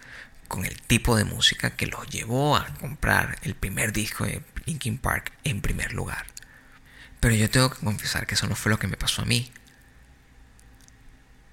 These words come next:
Yo sí estaba completamente en shock. Yo no entendía qué tipo de música estaban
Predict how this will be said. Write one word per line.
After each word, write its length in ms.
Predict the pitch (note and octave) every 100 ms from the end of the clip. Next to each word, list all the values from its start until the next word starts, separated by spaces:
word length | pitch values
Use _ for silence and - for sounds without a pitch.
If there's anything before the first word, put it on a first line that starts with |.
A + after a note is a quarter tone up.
| - - - - - -
Yo 220 | A2+ G#2+
sí 140 | -
estaba 380 | B2+ - - -
completamente 680 | A#2 A2+ - - - - -
en 80 | -
shock. 360 | - - - - - - - - - - - - - - - - - - - - - - -
Yo 180 | - G2+
no 80 | E2+
entendía 680 | G2+ G2+ G2 G2 G2 F#2+ - - - - - - - - - - - - - - - -
qué 120 | - A2+
tipo 300 | A#2 - G#2+
de 80 |
música 460 | E2+ F#2 F#2+ - -
estaban 640 | - - - F#2+ - -